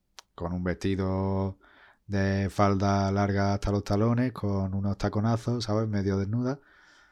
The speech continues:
Y, eh, por otro lado a, a Ellie, ¿no? De, de Last of Us, que, bueno, pues tenía un aspecto <laughs> lógicamente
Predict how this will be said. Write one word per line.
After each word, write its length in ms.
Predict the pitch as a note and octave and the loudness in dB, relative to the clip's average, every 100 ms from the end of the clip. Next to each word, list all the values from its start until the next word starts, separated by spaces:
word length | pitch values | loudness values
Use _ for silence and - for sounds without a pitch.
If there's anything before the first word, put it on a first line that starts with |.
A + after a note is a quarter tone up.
| _ _ _ _ | _ _ _ _
Y, 960 | G2 F#2 F2+ F2+ F2+ F2+ F2+ F2 F2 E2+ | -4 -2 0 -2 -2 -2 -4 -4 -6 -8
eh, 300 | F#2 F#2 F2+ - | -6 -4 -4 -4
por 120 | F2+ | -4
otro 180 | E2+ F#2 | -2 0
lado 260 | F2+ G#2 | 2 2
a, 600 | G2 F#2 F2+ F2+ F2+ F2+ - - | 0 0 -2 -4 -6 -10 -16 -8
a 200 | F#2 F2+ | -2 0
Ellie, 180 | G2+ G2 | 0 0
¿no? 160 | G#2 | 0
De, 420 | G#2 G2+ G2+ G#2 G#2+ | 0 -2 -2 -4 -4
de 240 | G#2 G2+ | -2 0
Last 300 | G2+ G#2 - | 0 0 0
of 140 | G#2 A2+ | -2 0
Us, 220 | C3 - - - - - - - - - - - | -2 -6 -18 -20 -20 -20 -20 -20 -20 -20 -20 -8
que, 140 | F#2 | -6
bueno, 220 | E2 F2+ | -2 -4
pues 220 | F2+ F2 D#2 | -4 -4 -4
tenía 220 | F2+ E2 | -4 -2
un 100 | E2+ | -2
aspecto 560 | E2 F2+ E2 G2 F#2+ - - _ _ _ _ _ - - | -2 -2 -2 -2 -4 -8 -20 _ _ _ _ _ -20 -12
<laughs> 560 | E2+ - - - - | 0 0 0 -10 -10
lógicamente 380 | G#2 F#2 G2 - | 0 4 6 6